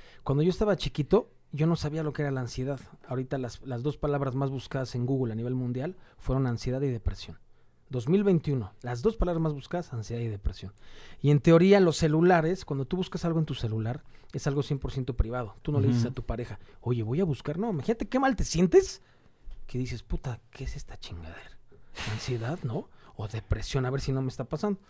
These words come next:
Speaker 1: Entonces, yo, yo tengo déficit de atención, cabrón, para leer
Speaker 2: Ujú.
Speaker 1: me cuesta un huevo <laughs> porque me, concentrarme. Y lo único que leo son de cosas de ansiedad y depresión. Entonces me dicen, "¿Qué es la ansiedad?". Es cuando la mente viaja más rápido que la vida, ¿no? "¿Qué es la ansiedad?". Es exceso de futuro.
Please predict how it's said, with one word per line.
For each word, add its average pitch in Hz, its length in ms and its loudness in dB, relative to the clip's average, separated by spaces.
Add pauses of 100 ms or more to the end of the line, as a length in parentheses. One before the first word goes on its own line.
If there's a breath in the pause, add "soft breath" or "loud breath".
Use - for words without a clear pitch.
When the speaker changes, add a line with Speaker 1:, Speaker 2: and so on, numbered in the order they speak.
(680 loud breath)
Speaker 1:
Entonces, 185 460 6 (260)
yo, 185 360 8 (120)
yo 165 180 4
tengo 190 180 8
déficit 170 260 4
de 156 60 4
atención, 139 440 2
cabrón, 139 360 -4
para 131 180 2
leer 139 180 6
Speaker 2:
Ujú. 113 80 4
Speaker 1:
me 98 40 0
cuesta 143 260 0
un 139 100 2
huevo 151 340 10
<laughs> - 0 -
porque 143 260 2
me, 127 140 0
concentrarme. 143 760 2
Y 160 100 -2
lo 170 100 6
único 269 220 4
que 185 100 4
leo 202 320 8
son 202 220 2
de 190 80 2
cosas 185 240 0
de 170 60 0
ansiedad 143 280 -4
y 147 60 0
depresión. 156 500 -2 (640 soft breath)
Entonces 143 200 2
me 160 60 8
dicen, 151 180 4
"¿Qué 233 100 0
es 247 60 6
la 247 60 6
ansiedad?". 135 380 2
Es 147 80 -4
cuando 165 200 4
la 135 120 2
mente 147 260 2
viaja 143 220 0
más 135 160 0
rápido 131 320 -4
que 110 100 -6
la 95 120 -8
vida, 98 240 -12
¿no? 110 160 -10
"¿Qué 165 100 -2
es 156 60 0
la 165 80 2
ansiedad?". 139 420 -2
Es - 320 -6
exceso - 400 0
de 131 100 0
futuro. 120 540 -4